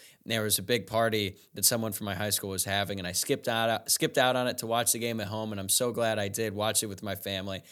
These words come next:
And it was just an awesome moment. Like, I remember hearing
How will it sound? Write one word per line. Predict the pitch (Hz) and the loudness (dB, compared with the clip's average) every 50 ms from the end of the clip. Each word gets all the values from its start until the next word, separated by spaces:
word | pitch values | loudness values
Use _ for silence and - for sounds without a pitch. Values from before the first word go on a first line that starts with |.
| - - - - - | -20 -20 -20 -12 -2
And | - 135 | 0 0
it | 143 | 0
was | 151 147 - | 2 2 2
just | 151 143 - 143 | 4 4 2 2
an | 120 | 2
awesome | 117 120 131 127 - 127 113 | 0 2 2 2 2 2 2
moment. | 113 123 120 107 90 71 | -2 -2 -2 -2 -4 -2
Like, | 101 104 92 - - - - - - - - _ _ | -2 -4 -4 -6 -12 -20 -20 -20 -20 -20 -20 _ _
I | 123 | -2
remember | 139 156 175 170 156 123 | 0 0 2 2 2 0
hearing | - 147 160 170 170 160 151 139 127 120 | 0 0 0 2 2 2 2 0 -2 -4